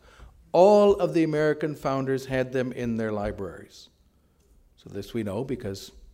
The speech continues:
most of them had libraries that persisted, and you can find well-read copies of Cato's Letters.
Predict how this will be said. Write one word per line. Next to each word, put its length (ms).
most 240
of 60
them 100
had 180
libraries 500
that 160
persisted, 520
and 260
you 120
can 180
find 520
well-read 1200
copies 460
of 140
Cato's 400
Letters. 460